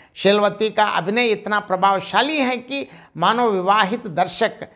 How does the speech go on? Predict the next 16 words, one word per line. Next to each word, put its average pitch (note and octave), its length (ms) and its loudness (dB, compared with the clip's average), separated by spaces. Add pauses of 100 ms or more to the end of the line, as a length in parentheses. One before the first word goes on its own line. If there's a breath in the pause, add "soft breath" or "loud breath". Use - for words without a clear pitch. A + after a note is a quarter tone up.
(140 soft breath)
अपने G3+ 340 0
अनुभवों F#3+ 520 -2
को F#3+ 180 -2
याद E3+ 300 0
करने D3+ 360 -6
लगता C3 380 -8
है A#3 340 0 (280 loud breath)
और F3+ 180 4
अविवाहित E3+ 760 0
दर्शक F3+ 520 -4
इस F#3 140 -12
प्रक्रिया E3 560 -4
से C#3 340 -8 (180 loud breath)
गुजरना C#3+ 520 -2
चाहता - 420 -18
है। - 220 -14